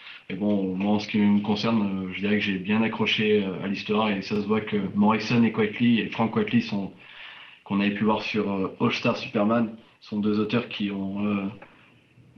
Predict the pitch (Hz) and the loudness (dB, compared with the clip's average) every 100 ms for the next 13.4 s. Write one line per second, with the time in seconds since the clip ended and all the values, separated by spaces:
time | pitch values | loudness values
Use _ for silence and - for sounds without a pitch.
0 | - - 110 107 104 104 107 110 107 113 | -20 -6 0 4 6 6 4 4 2 0
1 | 107 113 110 - 101 101 135 - - - | 2 2 4 2 0 -2 -4 -10 -18 -16
2 | - 107 - 117 123 113 117 113 - 107 | -8 -6 -2 -2 -2 -2 -2 -2 -4 -2
3 | 110 120 120 107 101 104 104 101 98 95 | 0 0 -2 -4 0 2 2 -2 -6 -10
4 | - 101 101 92 95 98 98 - 104 107 | -6 -8 -6 -6 -6 -6 -6 -6 -4 -2
5 | 104 - 104 - 98 98 113 107 - 101 | -2 -2 -4 -4 -4 0 2 0 -2 -6
6 | 95 92 - - - - 101 101 98 107 | -6 -10 -14 -20 -14 -6 -2 0 0 0
7 | 104 101 104 104 104 104 110 117 113 98 | 0 2 2 0 0 0 2 2 2 -2
8 | 101 98 _ _ - _ - 98 - 107 | -8 -12 _ _ -20 _ -10 -8 -6 -4
9 | 107 - 98 98 107 139 127 - - - | -4 -4 -6 -4 -2 -2 -2 -8 -20 -12
10 | 101 98 98 101 98 98 98 98 95 98 | -8 -6 -4 -4 -4 -4 -4 -4 -2 -4
11 | 92 110 117 117 110 107 98 98 98 95 | -2 -2 2 2 4 2 0 -4 -6 -8
12 | - - _ _ _ _ - 101 107 120 | -14 -20 _ _ _ _ -8 -4 -4 0
13 | 139 - - | -2 -2 -10